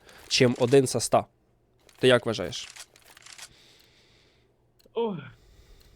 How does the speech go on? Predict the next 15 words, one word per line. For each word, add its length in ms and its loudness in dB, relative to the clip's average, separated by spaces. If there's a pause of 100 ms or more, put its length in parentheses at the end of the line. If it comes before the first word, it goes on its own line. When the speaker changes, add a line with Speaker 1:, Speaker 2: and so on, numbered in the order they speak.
(280)
Speaker 1:
Олексій. 300 -6
Speaker 2:
Тяжко 320 -12 (100)
тут 140 -20
щось 200 -20
говорить, 460 -14 (140)
конечно, 320 -4
Speaker 1:
Ні, 100 6
ну 80 4
Speaker 2:
мені 120 0
Speaker 1:
ти, 220 4
Speaker 2:
зараз. 140 -12
Speaker 1:
ти, 60 2
Speaker 2:
Я 80 4
Speaker 1:
ти, 180 0
Speaker 2:
дуже 460 -10